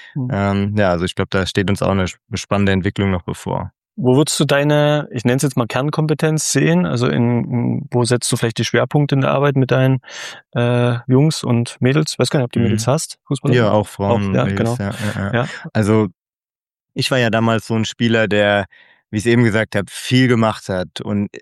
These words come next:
Speaker 2: diszipliniert war und so einen sehr hohen Anspruch hatte,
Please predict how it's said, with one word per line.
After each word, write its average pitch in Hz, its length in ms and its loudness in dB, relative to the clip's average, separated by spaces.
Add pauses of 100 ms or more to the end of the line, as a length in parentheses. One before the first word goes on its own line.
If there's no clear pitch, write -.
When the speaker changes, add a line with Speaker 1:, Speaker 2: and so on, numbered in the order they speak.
(240)
Speaker 2:
diszipliniert 113 800 2
war 95 260 0
und 104 160 -2
so 110 80 -2
einen 110 100 2
sehr 113 400 0
hohen 113 200 2
Anspruch 107 560 -2
hatte, 113 340 2